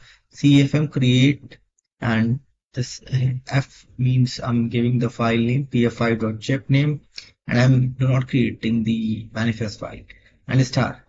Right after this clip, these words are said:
star means all of the objects within this location.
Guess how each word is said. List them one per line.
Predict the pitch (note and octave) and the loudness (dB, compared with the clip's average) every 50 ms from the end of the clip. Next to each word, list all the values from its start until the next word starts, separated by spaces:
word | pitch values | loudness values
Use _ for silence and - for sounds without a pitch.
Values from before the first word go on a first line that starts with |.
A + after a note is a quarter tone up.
| _ | _
star | - - - - C#3+ C#3+ D3 D3 | -16 -6 -2 0 2 2 2 2
means | D3+ D3 D#3+ E3+ E3+ - - - - | 2 2 0 0 0 -2 -8 -14 -10
all | - - C3 D3+ D#3 | -4 -2 2 2 2
of | D3+ C3+ - | 2 0 0
the | - C#3+ C#3 | 2 2 4
objects | C3+ C3 B2 A#2 A#2 A2+ A2+ - B2 B2 B2 B2 - - - | 4 4 2 0 0 -2 -2 -2 0 0 0 -2 -4 -8 -4
within | - A#2+ A#2+ A#2 A#2 A2+ | -2 0 2 2 2 2
this | G#2+ A2 G#2+ - - | 0 -4 -6 -6 -8
location. | A2+ G#2+ - A2+ A2 A2 - - - - - | -8 -6 -4 -4 -4 -4 -6 -10 -14 -16 -16